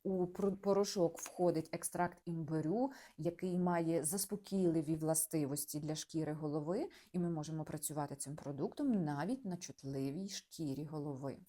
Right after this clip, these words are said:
Ми працюємо ним в прикореневій зоні і використовуємо трьох і шестивідсотковий окисник в пропорції один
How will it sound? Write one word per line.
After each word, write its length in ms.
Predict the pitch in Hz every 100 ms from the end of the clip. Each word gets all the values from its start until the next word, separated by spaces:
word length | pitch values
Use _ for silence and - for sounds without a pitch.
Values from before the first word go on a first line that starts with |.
| 233
Ми 240 | 208 185
працюємо 580 | - 175 180 170 160 160
ним 240 | 180 143
в 60 | 151
прикореневій 800 | - 254 180 180 160 135 127 143
зоні 440 | 226 370 392 349
і 400 | - - 185 170
використовуємо 1040 | 170 - 175 - 165 160 143 143 147 135 - - - - 160
трьох 300 | 214 302 -
і 60 |
шестивідсотковий 1080 | - 143 - 196 254 240 165 - - 165 147
окисник 520 | 143 - 151 226 392
в 100 | -
пропорції 840 | - 180 160 170 180 - 339 349 -
один 460 | 170 147 156 160